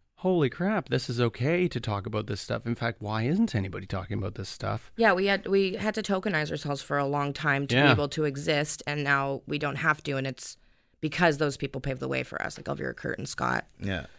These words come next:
Speaker 1: Well, and for you, what was, 'cause, you know, you talk about, to a lot of comics about, "Well, how did you start out? Who was your influence?" And for a lot of comics, like, "Oh, you know, I, I love Richard Pryor," or whatever it is, right? The sort of stock answers that everybody has. But for you, what was the impetus to actually, like,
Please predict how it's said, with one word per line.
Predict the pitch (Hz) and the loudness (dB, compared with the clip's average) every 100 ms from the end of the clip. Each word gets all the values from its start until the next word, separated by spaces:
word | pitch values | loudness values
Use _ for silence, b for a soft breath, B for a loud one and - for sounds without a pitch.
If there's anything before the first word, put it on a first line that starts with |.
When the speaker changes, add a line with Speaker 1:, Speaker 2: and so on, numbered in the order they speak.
| b b | b b
Speaker 1:
Well, | 180 202 | 6 6
and | 196 | 6
for | 185 | 2
you, | 202 247 | 4 4
what | 165 156 | 4 4
was, | 170 | 2
'cause, | - 208 214 | 2 2 6
you | |
know, | 180 | 6
you | 151 175 | 4 4
talk | 185 175 165 | 4 4 4
about, | 147 - - | 0 0 -2
to | 160 135 | 2 4
a | |
lot | 117 117 | 4 2
of | |
comics | - 117 117 | 2 2 2
about, | 117 110 | 0 2
"Well, | 110 | 4
how | 113 117 | 4 4
did | 120 135 | 2 0
you | 175 | 0
start | - 110 | 2 4
out? | 107 110 | 4 2
Who | 113 | 2
was | 127 123 | 2 2
your | 156 | 2
influence?" | 135 - 113 101 | 2 2 2 0
And | |
for | 107 123 | 2 4
a | |
lot | 113 | 4
of | 110 | 4
comics, | 113 110 - | 4 4 2
like, | 120 117 | 0 6
"Oh, | 127 | 6
you | 113 120 | 8 8
know, | 113 107 | 6 6
I, | 107 107 - - | 4 2 -2 -8
I | 123 | -4
love | 120 123 127 113 | 0 2 2 2
Richard | 123 - 117 | 2 2 0
Pryor," | 151 139 - - | 4 4 2 2
or | 135 | 6
whatever | 127 131 127 117 | 10 10 10 8
it | 113 | 8
is, | 113 101 | 6 6
right? | 117 - | 4 4
The | 107 | 0
sort | - 113 | 2 2
of | 101 | 2
stock | - 120 110 107 | 2 2 4 4
answers | 117 135 - 104 | 6 6 4 0
that | 104 | 2
everybody | 107 101 101 | 0 2 4
has. | 117 139 110 - b b b b b b _ _ | 8 8 6 2 b b b b b b _ _
But | - | 4
for | - 120 | 6 4
you, | 139 285 131 | 10 10 10
what | 131 | 10
was | 160 151 | 8 8
the | 127 143 | 10 8
impetus | 143 135 135 | 8 6 4
to | - 120 | 6 8
actually, | 117 - 120 | 6 6 4
like, | 107 101 101 | 6 4 0